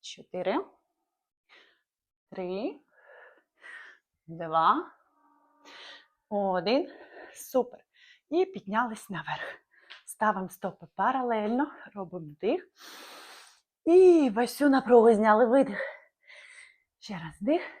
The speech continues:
і останній раз. Видих. На цьому ми закінчуємо нашу зарядку. Вона була досить така активна. Тому я думаю, що ви зарядились енергією, пробудились і готові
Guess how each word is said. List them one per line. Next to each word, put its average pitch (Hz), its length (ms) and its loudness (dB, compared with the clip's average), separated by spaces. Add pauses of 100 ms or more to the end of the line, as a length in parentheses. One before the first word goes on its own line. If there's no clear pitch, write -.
(320)
і 247 80 -2
останній - 420 -10
раз. - 220 -18 (560)
Видих. 208 480 -6
На 226 240 0
цьому 175 400 -8
ми 233 140 0
закінчуємо 220 640 -4
нашу 233 340 -2
зарядку. 220 420 -4 (420)
Вона 190 200 0
була 165 140 -4
досить 180 340 -8
така - 300 -14
активна. 208 680 -2 (800)
Тому 202 220 2
я 190 80 2
думаю, 196 240 -4
що 196 200 -6
ви 214 120 0
зарядились 202 640 0 (720)
енергією, 220 520 2
пробудились 226 760 2 (680)
і 269 160 0
готові 220 440 -6